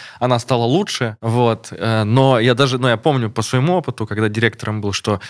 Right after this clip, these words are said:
кооперация между, э, складом и другими департаментами, ритейлом, в частности, она не всегда простая. Много камней летит там в обе стороны, вот, и я хотел с вами порассуждать и понять, э,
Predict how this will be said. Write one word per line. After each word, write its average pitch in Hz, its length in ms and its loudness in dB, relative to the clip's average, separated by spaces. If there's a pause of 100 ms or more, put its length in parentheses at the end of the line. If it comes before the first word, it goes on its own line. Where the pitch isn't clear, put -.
(240)
кооперация 135 580 2
между, 104 920 2
э, 95 240 0
складом 113 560 0
и 101 40 -4
другими 107 300 0
департаментами, 107 720 -2
ритейлом, 135 420 2
в 117 60 -8
частности, - 380 -4
она 110 100 2
не 117 60 0
всегда 123 280 2
простая. 101 600 -2
Много 117 320 0
камней 123 320 2
летит 113 320 -2
там 107 120 -4
в 107 60 0
обе 110 160 0
стороны, 156 520 2
вот, 113 380 2
и 120 480 2
я 113 160 2
хотел 139 220 2
с - 80 -8
вами 139 160 2
порассуждать 131 540 0
и - 20 -2
понять, 131 480 -2
э, 113 360 2